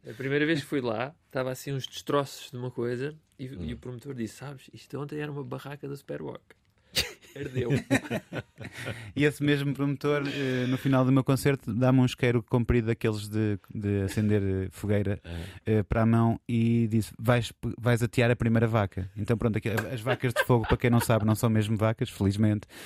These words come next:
Speaker 3: São umas estruturas de metal che-, eh, cheias de pirotecnia,
Speaker 2: Aham.
Speaker 3: que é, são postas às costas de maluquinhos. <laughs> De pessoas que estão suje-, que querem sujeitar a isto,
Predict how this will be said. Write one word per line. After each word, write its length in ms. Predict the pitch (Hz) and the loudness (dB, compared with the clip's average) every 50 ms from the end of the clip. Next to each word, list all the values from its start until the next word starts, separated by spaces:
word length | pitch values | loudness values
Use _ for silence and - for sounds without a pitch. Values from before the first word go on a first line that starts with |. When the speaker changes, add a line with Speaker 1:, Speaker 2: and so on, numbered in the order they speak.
| - - | -18 -8
Speaker 3:
São 120 | - - 120 | 0 2 4
umas 140 | 123 127 117 | 4 4 4
estruturas 420 | - - 131 117 - 123 123 120 113 | 2 -2 -4 -2 2 2 2 2 4
de 60 | 120 | 2
metal 400 | 117 107 - 127 120 117 117 120 107 | 0 2 4 4 4 4 4 2 0
che-, 120 | - - - | -4 -6 -2
eh, 140 | - 131 127 - | 0 0 0 0
cheias 420 | - - 147 135 131 131 123 117 | 0 2 4 4 6 4 4 2
de 520 | 113 117 123 123 123 120 120 117 113 113 98 - | 2 4 4 6 6 6 6 4 4 2 2 2
pirotecnia, 800 | 123 120 120 113 - 123 - - 127 120 120 120 127 139 143 - _ _ _ - | 4 4 4 4 4 2 2 4 4 4 6 6 4 2 0 -4 _ _ _ -14
Speaker 2:
Aham. 320 | 101 98 98 95 104 120 131 - | -10 -8 -8 -8 -8 -10 -6 0
Speaker 3:
que 100 | - 135 | 2 2
é, 100 | 131 - | 2 2
são 180 | - - 135 127 | 0 0 0 2
postas 280 | 147 139 - - 113 117 | 2 0 0 2 2 2
às 140 | 113 107 | 2 2
costas 440 | - - 127 110 - - 107 101 101 | 2 2 2 2 2 0 -2 -2 -2
de 100 | 98 98 | -2 0
maluquinhos. 720 | 101 107 107 104 101 - 151 151 143 131 - - - - - - | 0 2 2 0 2 2 4 4 4 2 2 0 -4 -2 0 2
<laughs> 60 | 277 285 - - - - - - - - _ _ _ _ _ _ - - - 190 214 214 202 147 | 2 2 2 -2 -14 -14 -16 -20 -20 -20 _ _ _ _ _ _ -20 -16 -12 -8 -6 -4 -2 2
De 80 | 147 151 | 2 2
pessoas 300 | 131 - - 190 175 143 - | 2 2 4 4 4 4 2
que 40 | - | 2
estão 140 | - 143 131 | 2 2 2
suje-, 240 | - 131 127 131 | 2 2 0 0
que 120 | - _ - | 0 _ 0
querem 240 | - 151 135 127 123 | 0 2 2 2 0
sujeitar 400 | - - 120 120 110 - 127 127 | -2 2 0 2 4 4 4 4
a 40 | 131 | 6
isto, 300 | 139 156 160 - - | 6 4 4 0 -4